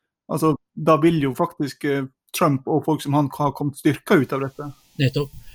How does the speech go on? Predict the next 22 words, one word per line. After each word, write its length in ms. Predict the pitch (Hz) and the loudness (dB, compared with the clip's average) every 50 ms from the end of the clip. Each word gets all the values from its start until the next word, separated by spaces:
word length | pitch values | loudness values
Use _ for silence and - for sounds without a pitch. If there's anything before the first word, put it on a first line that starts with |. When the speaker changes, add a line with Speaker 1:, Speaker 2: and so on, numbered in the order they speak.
| - - - - - - - | -20 -20 -20 -20 -20 -16 -8
Speaker 2:
Da 160 | - 151 139 | -2 0 4
vil 160 | 139 139 139 | 4 6 6
man 140 | 139 139 135 | 6 4 4
kunne 180 | 135 143 143 143 131 | 4 2 2 2 2
si 220 | - - 139 135 131 | 0 0 2 2 2
at, 160 | 127 131 - - | 2 0 -2 -2
eh, 180 | 135 131 127 120 113 - | -2 -2 -2 -2 -2 0
Trump 220 | 135 135 131 135 | 0 0 2 2
hadde 220 | 131 123 120 123 120 | 0 -2 -2 -2 -4
en 20 | |
spesiell 480 | 107 - 131 117 - - 131 117 117 120 | -4 -4 -4 -4 -2 0 0 0 0 0
innsikt, 560 | 117 110 104 - - 135 131 - - - 139 | 0 0 0 -2 -2 -2 -4 -6 -6 -4 -2
og 240 | 120 117 113 113 110 | -2 -2 -2 -4 -6
det, 300 | 113 117 117 117 98 - - - - - - - - - | -6 -6 -8 -8 -10 -12 -14 -14 -14 -14 -14 -16 -10 -2
det 80 | - 139 | 2 4
gjaldt 240 | 131 127 123 - - | 4 4 4 2 0
bare 220 | - 123 117 120 | 0 2 2 4
å 80 | 120 120 113 113 | 4 2 0 0
gripe 640 | 107 123 139 139 143 127 110 107 101 - - 127 | 2 4 6 6 6 6 4 0 -4 -4 -2 0
det 160 | 117 131 127 123 | 2 2 2 4
hele 320 | 120 110 104 107 117 120 | 4 4 4 4 2 0
og 140 | 117 113 | 0 -2